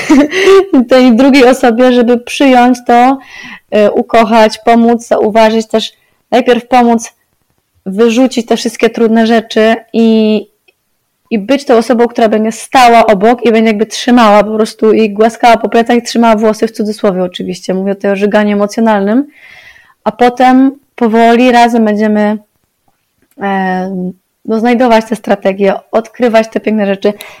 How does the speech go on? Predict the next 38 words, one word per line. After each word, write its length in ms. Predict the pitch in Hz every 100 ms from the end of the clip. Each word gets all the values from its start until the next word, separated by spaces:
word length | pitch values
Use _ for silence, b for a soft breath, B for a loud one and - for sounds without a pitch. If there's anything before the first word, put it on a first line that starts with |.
| B
Nie 140 | 247
w 40 | 254
terap-, 320 | 254 247 240
nie 140 | 247
jestem 220 | 247 233
terapeutką, 540 | 226 226 226 226 - 220
więc 180 | 214 214
to 80 |
nie 140 | 220 208
będzie, 240 | 220 220
y, 400 | 214 - - - 220 208
terapeutyczna 640 | 226 214 202 196 214 208
praca. 560 | 202 196 220 233 285 330 b b b b
Zastanawiam 520 | 214 214 226 285 302
się, 120 | -
czy 120 | 208 208
nie 120 | 190
pójść 200 | 196 185
w 20 |
tym 120 | 196
kierunku, 460 | 202 190 190 190 196
ale 180 | 202 190
to 120 | 214
na 100 | 214
pewno 200 | 214 208
jest 120 | -
perspektywa, 760 | 208 - 202 - 196 202 196 185
no, 100 | 196
przyszłych 380 | - 202 - 190
lat. 320 | 185 220 - _ B B B B B
E, 180 | - 196
na 180 | 190 208
dzień 240 | 208 240
dzisiejszy, 720 | 233 226 226 220 - 247 294 311 b b -
no 100 | 214
to 100 | 220
na 80 | 233
razie, 340 | 226 220 226